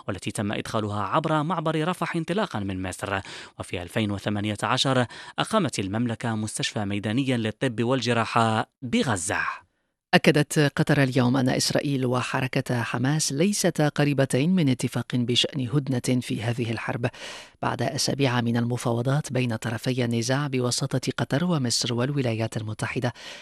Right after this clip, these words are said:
Speaker 2: حول هدنة وتبادل للأسرى.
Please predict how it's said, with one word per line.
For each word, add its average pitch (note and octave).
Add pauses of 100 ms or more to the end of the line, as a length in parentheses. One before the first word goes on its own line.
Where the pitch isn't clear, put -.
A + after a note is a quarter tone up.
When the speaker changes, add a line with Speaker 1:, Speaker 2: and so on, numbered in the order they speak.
(100)
Speaker 2:
حول B2+
هدنة C3+
وتبادل C3
للأسرى. C3